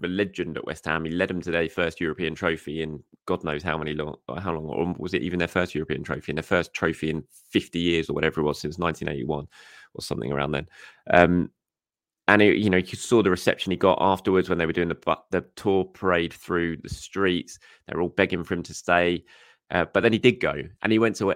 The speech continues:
he went to Arsenal. And I think where West Ham fans, that did leave a bit of a sour taste. They wanted him to go to Manchester City. You know, when you go to City, it's just one of those things when you're just like, "Oh, well, he's gone to Man City, he's gone to play under Guard-, Guardiola, he's gone to win trophies." But he didn't. He went to a London rival,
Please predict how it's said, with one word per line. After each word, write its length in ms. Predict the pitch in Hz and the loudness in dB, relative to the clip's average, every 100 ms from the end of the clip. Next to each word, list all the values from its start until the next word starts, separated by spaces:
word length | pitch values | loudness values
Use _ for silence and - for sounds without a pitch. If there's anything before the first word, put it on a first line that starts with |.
| - | 0
he 80 | 110 | 0
went 160 | 110 | 0
to 100 | 104 | 0
Arsenal. 300 | 98 90 78 | -2 -2 -2
And 80 | 82 | -4
I 20 | |
think 140 | 104 85 | -2 -2
where 100 | 90 | 0
West 180 | 95 | 0
Ham 180 | 95 90 | 2 0
fans, 240 | 92 87 - | 0 -2 -4
that 180 | - | -4
did 140 | 104 90 | -2 0
leave 240 | 92 82 | 0 -2
a 20 | |
bit 160 | 78 87 | -2 -2
of 60 | 80 | -2
a 60 | |
sour 260 | - 87 78 | -2 -2 0
taste. 260 | - 80 | -4 -4
They 80 | - | -4
wanted 340 | 85 101 - 98 | 0 0 0 -2
him 120 | 82 | -4
to 100 | - | -2
go 140 | 85 | -4
to 120 | 80 | -2
Manchester 440 | 85 76 80 - - | -4 -4 -8 -14 -14
City. 320 | - 69 76 | -14 -10 -8
You 100 | 78 | -8
know, 80 | 71 | -6
when 140 | 80 | -6
you 60 | 85 | 0
go 160 | 101 92 | 0 0
to 120 | 87 | -4
City, 440 | - - 80 78 _ _ - - _ _ | -12 -6 -6 -8 _ _ -20 -20 _ _
it's 100 | - | -6
just 160 | 101 | -6
one 100 | - | 0
of 60 | 90 | 2
those 180 | 82 78 | 2 0
things 220 | 82 80 | -4 -2
when 100 | 80 | -4
you're 80 | 73 | -4
just 200 | 80 - | -6 -6
like, 140 | 71 | -6
"Oh, 300 | - 71 62 - | -8 -12 -14 -14
well, 260 | - 73 67 - | -8 -6 -6 -10
he's 120 | 69 | -10
gone 160 | 78 71 | -10 -8
to 120 | 73 | -6
Man 140 | 69 | -8
City, 200 | - 58 | -4 -4
he's 120 | 53 | -4
gone 140 | - 78 | -6 -6
to 60 | |
play 120 | - 71 | -4 -4
under 140 | 71 | -4
Guard-, 180 | 71 69 _ | -8 -10 _
Guardiola, 340 | - 76 73 67 | -6 -4 -4 -6
he's 140 | 65 | -8
gone 140 | 85 73 | -8 -6
to 80 | 82 | -8
win 100 | 67 | -4
trophies." 360 | 71 73 64 | -6 -6 -10
But 140 | - 87 | -8 -6
he 60 | |
didn't. 220 | - 85 | -4 -4
He 100 | 67 | -2
went 160 | 82 85 | -2 -2
to 100 | 92 | 0
a 20 | |
London 420 | 87 95 104 95 90 | 0 0 0 0 0
rival, 500 | 85 80 80 80 | 2 0 0 -4